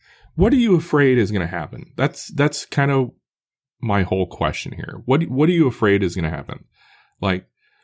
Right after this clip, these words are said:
are you afraid that somebody's gonna rip off your design? Are you afraid that somebody's gonna try to resell your cutting board at a higher price point and it's not gonna have your logo on it? What,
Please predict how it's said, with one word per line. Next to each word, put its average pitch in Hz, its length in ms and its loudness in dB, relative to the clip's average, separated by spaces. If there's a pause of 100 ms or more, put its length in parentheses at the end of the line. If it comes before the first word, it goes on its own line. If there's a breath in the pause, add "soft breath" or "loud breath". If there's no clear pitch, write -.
(120)
are 113 120 4
you 123 120 6
afraid 113 460 4
that 113 180 2
somebody's 107 400 2
gonna 107 160 2
rip 101 200 2
off 110 140 2
your 104 120 2
design? 95 520 0
Are 101 80 2
you 95 140 2
afraid 92 340 2
that 90 100 -6
somebody's 85 360 0
gonna 90 180 0
try 90 220 0
to 90 80 0
resell 90 840 0 (800)
your 92 420 0
cutting 87 360 0
board 92 380 0
at 85 100 -2
a 78 40 0
higher 85 220 2
price 87 380 0
point 95 240 2
and 90 100 -2
it's 87 160 -4
not 82 140 0
gonna 82 120 -4
have 85 140 -2
your 78 120 -2
logo 87 220 2
on 104 160 -2
it? 104 160 -4
What, 101 180 -4